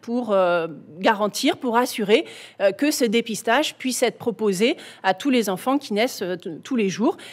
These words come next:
et éventuellement, si c'est nécessaire, à, après, à une prise en charge avec un médecin, euh, référent. Euh, ensuite, quand et comment est réalisé ce dépistage ?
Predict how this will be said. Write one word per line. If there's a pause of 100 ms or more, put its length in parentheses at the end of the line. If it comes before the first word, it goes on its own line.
(180)
et
éventuellement,
si
c'est
nécessaire,
à,
après,
à
une
prise
en
charge
avec
un
médecin,
euh,
référent. (1600)
Euh, (240)
ensuite, (220)
quand
et
comment
est
réalisé
ce
dépistage ?